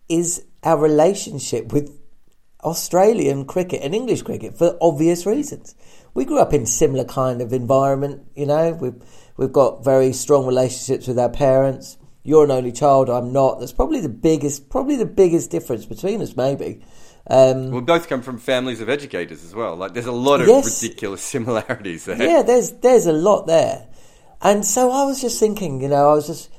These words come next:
Speaker 1: 'cause, and the other thing is, we were together yesterday in the morning, weren't we, for two hours
Speaker 2: <laughs> Yeah.
Speaker 1: round your house. And I left your house and,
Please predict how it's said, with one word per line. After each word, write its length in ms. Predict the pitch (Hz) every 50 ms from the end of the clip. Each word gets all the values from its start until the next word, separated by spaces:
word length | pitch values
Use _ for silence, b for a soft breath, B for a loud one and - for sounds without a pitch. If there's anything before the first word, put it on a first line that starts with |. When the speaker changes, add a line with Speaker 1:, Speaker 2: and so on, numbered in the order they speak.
| -
Speaker 1:
'cause, 140 | - 196 - -
and 140 | 202 196 196
the 100 | 220 233
other 160 | 269 302 302
thing 200 | 226 - 220 175
is, 180 | 151 131 117 139
we 140 | 180 226 233
were 100 | 208 202
together 380 | 208 196 175 214 233 240 165
yesterday 680 | 143 151 190 202 202 - - 143 135 120 113 110 110 - b b b b b b b b
in 140 | - 196 165
the 60 | 165 160
morning, 420 | 160 165 180 190 190 170 143 123
weren't 200 | 131 160 185 180
we, 100 | 156 127
for 100 | 113 -
two 280 | 117 117 - - 185 160
hours 420 | 170 185 208 - 143 113 110 175
Speaker 2:
<laughs> 20 | 220
Yeah. 140 | 185 156 -
Speaker 1:
round 140 | 175 170 -
your 140 | 180 170 156
house. 460 | 180 202 165 135 117 95 - - - B B B B B B
And 180 | - - 180
I 140 | 208 233 247
left 320 | 220 202 208 196 185 208 -
your 200 | 180 156 147 135
house 440 | 135 131 131 131 131 131 - - - - -
and, 440 | 156 165 165 160 160 151 147 - -